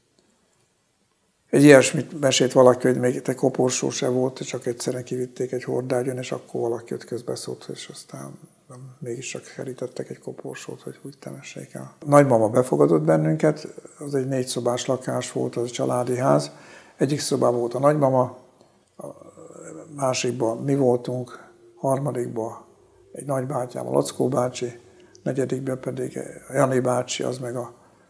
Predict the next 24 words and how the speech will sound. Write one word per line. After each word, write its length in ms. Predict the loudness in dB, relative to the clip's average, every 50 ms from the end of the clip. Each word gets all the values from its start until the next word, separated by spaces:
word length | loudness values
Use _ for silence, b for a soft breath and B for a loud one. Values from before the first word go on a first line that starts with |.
| b b b b _ _ _ _ _ -20 _ -20 -16 -12 -10
egyik, 440 | -10 -8 -6 -8 -8 -8 -8 -6
ö, 680 | -6 -4 -4 -4 -6 -6 -6 -6 -8 -8 -8 -10 -12 -12 -10 -6
nagynénémnek 640 | -6 -6 -4 -4 -6 -6 -6 -6 -6 -8 -8 -8
a 60 | -8 -10
férje. 440 | -8 -6 -6 -6 -4 -4 -6 -6
Tehát 320 | -6 -8 -12 -12 -12 -14 -20 -20 -10 2
nagymama 420 | 6 6 8 8 8 8 8 6
meg 180 | 4 4 4 4
nekünk 320 | 4 2 2 0 0 0
nem 120 | 0 0
is 100 | 0 -2
volt 160 | -2 -4 -2 -2
külön 240 | -2 -2 -2 0
bejáratunk, 560 | 0 0 2 2 4 4 2 0 0 -4 -4 -4
az 120 | -4 -2
egymáson 500 | 0 -2 0 -2 -4 -6 -6 -8 -12 -12
kellett 300 | -8 -6 -6 -6 -6 -6
keresztül 480 | -8 -8 -8 -8 -10 -12 -12 -12 -14 -12
menni. 280 | -12 -12 -12 -12 -14 -18 -20 _ b b b b b b b b
És 100 | -12 -10
ott 180 | -10 -10 -8 -6
a 60 | -6
nagymama 440 | -4 -4 -4 -4 -4 -2 -2 -2 -2
nyilván 540 | -4 -4 -4 -2 -2 -4 -4 -4 -8 -14